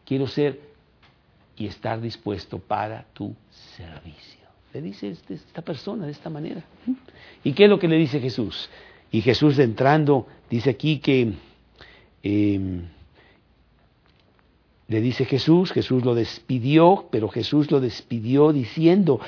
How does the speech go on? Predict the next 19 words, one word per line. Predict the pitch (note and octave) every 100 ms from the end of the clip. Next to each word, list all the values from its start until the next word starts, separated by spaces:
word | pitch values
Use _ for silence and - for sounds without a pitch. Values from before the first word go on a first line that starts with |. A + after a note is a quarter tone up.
| - -
"Vuélvete | A2 G#2+ A2 F#3 A#3 A3 F#3+ C#3 B2
a |
tu | A2+ G#2+
casa | - G#3 B3+ - B2+ - - -
y | C#3 B2
cuenta | - G#3 C#4+ D#4+ - D#3+
cuán | F3 D#3 D3
grandes | C#3+ G3+ D4+ D4 D3+
cosas | - G#3+ C#4 B3 F#3+ D3 - - -
ha | A#2
hecho | D#3 G#3 G#3 F#3+
Dios | D3 F#3 F#3
contigo". | - F#3 F3+ G#3 G3+ D3 G#2+ - _ _ _ _ _ _ _ _ _ _ -
Y | G#2
él | F#3
se | - B3+
fue, | C#4+ D4 - - _ _ _ _
él | - F#2+
obedeció, | C#3 G#3+ G#3 D4+ B3+ - -